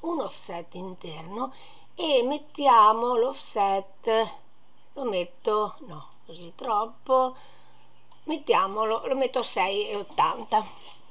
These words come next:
Poi voi decidete quanto dovete fare larga la base. Questa sarebbe la base del nostro cutter.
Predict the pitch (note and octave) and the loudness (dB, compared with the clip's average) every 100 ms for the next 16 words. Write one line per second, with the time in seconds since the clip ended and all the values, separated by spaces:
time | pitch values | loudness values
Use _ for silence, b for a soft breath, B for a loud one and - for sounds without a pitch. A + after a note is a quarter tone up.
0 | - - - - - A3 G3+ G#3+ G#3 G3+ | -16 -16 -16 -16 -2 2 6 10 10 8
1 | G#3 G#3 G#3+ F#3+ F3+ G#3 - G3 G#3+ G#3 | 0 -6 -4 -4 -4 -4 2 0 0 -2
2 | G3 F#3+ C4+ G3 F3 G#3+ A#3 E3 E3+ F#3 | -4 -4 0 4 6 6 6 6 6 2
3 | G3 F#3 F3+ F3+ - G3+ F#3+ C#4+ C4 - | 2 2 6 8 6 2 -4 -2 -2 0
4 | A#3 G#3+ F#3+ C4 C#4 F3+ E3+ E3+ F#3 G3+ | 2 2 4 8 8 10 10 8 4 -4
5 | G#3 G3+ E3+ D#3 - G3+ G3 - E3 E3 | -6 -8 -6 -8 -8 -8 -8 -8 -10 -10
6 | - F#3+ F#3 | -4 -2 -2